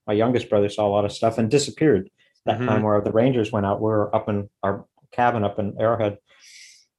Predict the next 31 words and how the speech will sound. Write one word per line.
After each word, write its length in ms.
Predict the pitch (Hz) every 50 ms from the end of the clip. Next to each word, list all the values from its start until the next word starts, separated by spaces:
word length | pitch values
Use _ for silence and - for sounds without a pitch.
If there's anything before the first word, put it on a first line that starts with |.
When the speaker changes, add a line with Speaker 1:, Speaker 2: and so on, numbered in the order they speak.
| _ _ _ _ -
Speaker 1:
And 320 | 123 127 127 127 123 117
Jerry 680 | 120 - 135 135 151 160 165 165 165 165 160 - - _ _ _
was 180 | - 127 131 -
up 200 | 156 170 170 -
there, 420 | 139 127 127 127 131 135 - - _ _ _ _ _ _ -
and 160 | 127 135 131
they 120 | 127 127
both 340 | 127 - 151 180 196 190 -
looked 220 | 175 170 165 - 180
up, 360 | 175 160 151 - - - _ _ _ _ _ _ _ - -
and 160 | 127 135 135
they 80 | 135 139
s-, 380 | 135 - - - - - - _ _ _ _ _ _ _ -
he, 140 | 117 151 147
they 160 | 147 151 156
were 100 | 156 151
with 160 | 143 135 -
friends 400 | - 185 180 185 160 151 147 131
and 180 | 139 127 127 123
just 220 | 151 139 - -
talking 320 | - 160 175 190 185 - 123
about 260 | 113 117 113 117 123
it. 40 | 127
He 40 | 123
goes, 180 | 135 127 123
"Yeah, 200 | 196 214 208 151
there's 180 | 135 139 135 135
one 160 | 147 147 143
right 240 | 143 143 143 156 151
now." 320 | 165 170 147 110 95 - -
And 220 | 110 113 113